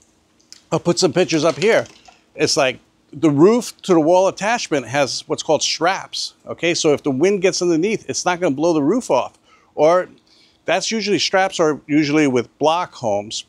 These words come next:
but if it's a wood frame home, what they would do is use clips, which is like a metal clip. I'll put a picture of that up also so you can see it. So that's just one example of the new building codes that were required after that date. So yeah, I would tell the realtor, "Hey,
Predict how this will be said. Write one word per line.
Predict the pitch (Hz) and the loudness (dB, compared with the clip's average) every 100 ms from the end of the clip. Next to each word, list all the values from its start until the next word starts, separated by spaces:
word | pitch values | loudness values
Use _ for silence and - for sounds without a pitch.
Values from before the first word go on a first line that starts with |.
| - | 0
but | 214 165 - _ - | 2 2 -2 _ -8
if | 123 | -6
it's | 123 | -2
a | 127 | 2
wood | 170 247 | 2 2
frame | 196 165 113 | 0 0 0
home, | 120 123 127 - | 0 0 -2 -8
what | 135 131 | -2 0
they | 147 | 2
would | 135 135 | 0 0
do | 185 208 | 2 4
is | 151 127 | 4 2
use | 135 - | -4 -4
clips, | - 233 - - - | -2 0 0 -4 -8
which | 131 - | -6 -6
is | 123 123 | -4 -2
like | 123 | -2
a | 127 | 0
metal | 135 143 | 2 0
clip. | 139 233 - | 0 0 0
I'll | 107 | -2
put | - 123 | -2 -4
a | |
picture | - 131 143 | -2 -2 0
of | 135 | 2
that | 156 131 - | 2 0 -4
up | 107 - | -6 -2
also | 135 151 - | 0 0 -4
so | 95 110 | -8 -8
you | 101 104 | -8 -10
can | 104 | -10
see | - 107 | -4 -4
it. | 90 _ _ _ _ _ _ _ _ _ | -4 _ _ _ _ _ _ _ _ _
So | - 170 147 131 117 _ _ _ _ | -4 2 4 2 -4 _ _ _ _
that's | 180 196 | -2 0
just | 190 123 | -4 -4
one | 120 131 160 156 | -4 0 2 0
example | 117 107 113 107 113 107 113 - | -2 -2 -2 -2 -2 -4 -4 0
of | 117 113 | 2 2
the | 131 | -2
new | 123 123 | -4 -2
building | 107 135 123 117 | 2 2 2 -4
codes | 110 123 110 | -2 0 0
that | 110 110 | 0 -2
were | 110 | -2
required | 110 104 135 127 113 | -4 -2 0 0 0
after | 107 - | -4 -4
that | 110 107 101 | -2 -2 0
date. | 147 131 117 - _ _ _ - | -2 -2 -6 -18 _ _ _ -8
So | - 139 135 - | 2 2 2 -2
yeah, | 233 165 120 - | 0 0 -2 -4
I | 151 | -4
would | 170 | 0
tell | 190 | -2
the | 175 | 0
realtor, | 190 185 151 | 0 0 -2
"Hey, | 139 185 | -2 -2